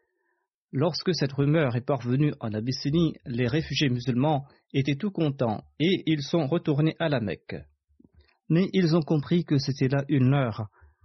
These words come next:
Et certains de parmi ces musulmans sont retournés en Abyssinie, d'autres ont décidé de rester à la Mecque.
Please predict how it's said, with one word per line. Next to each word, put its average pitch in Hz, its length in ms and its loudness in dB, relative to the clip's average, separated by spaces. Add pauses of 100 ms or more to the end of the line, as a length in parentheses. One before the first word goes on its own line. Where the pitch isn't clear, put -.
(400)
Et 165 200 2
certains 165 640 -2
de 143 120 0
parmi 139 340 0
ces 135 160 0
musulmans 135 480 2
sont 123 220 0
retournés 135 500 2
en 127 160 -2
Abyssinie, 131 540 0
d'autres 139 380 0
ont 113 80 0
décidé 135 380 0
de 131 100 2
rester 131 440 -2
à 147 120 -2
la 123 120 -2
Mecque. 135 320 -2